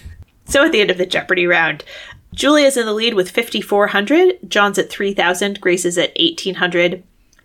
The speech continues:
And we have the double Jeopardy categories, American monuments around the world, twentieth century books and authors. Next in line, Nobel Prize oddities,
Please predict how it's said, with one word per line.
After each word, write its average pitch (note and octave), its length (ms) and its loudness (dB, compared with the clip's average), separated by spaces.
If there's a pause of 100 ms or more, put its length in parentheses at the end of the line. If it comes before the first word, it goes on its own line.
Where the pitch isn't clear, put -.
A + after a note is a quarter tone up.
(320)
And C#4+ 120 0
we D#4+ 80 4
have E4+ 180 0
the G#3+ 80 2
double F3+ 380 2
Jeopardy E3+ 560 -2
categories, F3 840 0 (380)
American G3+ 560 0
monuments G3 600 0
around F3+ 360 0
the F3 80 0
world, C4 560 0 (500)
twentieth F#3+ 400 2
century F3+ 380 -2
books F3 260 -2
and F3 160 -4
authors. A#3 640 0 (720)
Next C4+ 540 -2
in B3+ 220 2
line, G3 800 2 (500)
Nobel G3+ 520 4
Prize A#3 580 2 (180)
oddities, F#3 1120 0